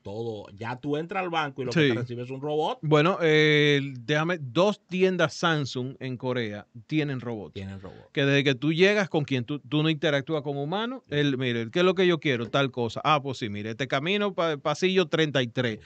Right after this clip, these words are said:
Speaker 1: Sí.
Speaker 2: Y entonces el robot se te para donde está el artículo, te enseña el artículo para allá, míralo aquí. Este tiene la característica de esto, esto, esto, esto, esto.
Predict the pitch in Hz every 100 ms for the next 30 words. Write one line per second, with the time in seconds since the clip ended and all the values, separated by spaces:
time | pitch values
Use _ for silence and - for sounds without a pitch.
0 | - - 160 139 131 127 151 160 156 175
1 | 165 143 131 143 143 160 131 120 110 117
2 | 127 113 113 104 107 123 120 143 139 143
3 | 151 147 196 180 185 175 208 240 262 -
4 | - - 135 127 120 104 92 85 - -
5 | 123 131 131 110 123 123 123 120 127 127
6 | 139 156 151 135 135 139 139 131 131 135
7 | 131 135 139 131 139 143 147 196 196